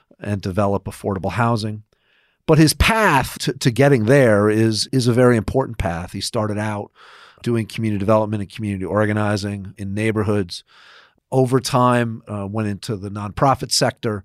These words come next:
focused on financing affordable housing, including directing the investment of over six point six billion dollars into affordable housing as the president of the New York City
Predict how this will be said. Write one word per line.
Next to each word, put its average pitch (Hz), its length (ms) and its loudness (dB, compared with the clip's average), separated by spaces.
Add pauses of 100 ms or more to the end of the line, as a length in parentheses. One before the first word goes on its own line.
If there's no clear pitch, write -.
(440)
focused - 380 0
on 107 160 0
financing 131 720 2
affordable 110 420 0
housing, 107 360 0
including 110 680 0 (240)
directing 113 560 0
the 104 140 -4
investment 101 520 -4
of 98 460 -8
over 104 240 -2
six - 320 -6
point 107 260 -6
six - 300 -8
billion 113 500 -2
dollars 95 640 -2
into 104 320 -8
affordable 95 500 -8
housing 95 380 -6
as 90 120 -12
the - 80 -18
president 95 420 -10
of 85 100 -16
the - 60 -16
New 98 80 -6
York 95 160 -8
City 90 340 -10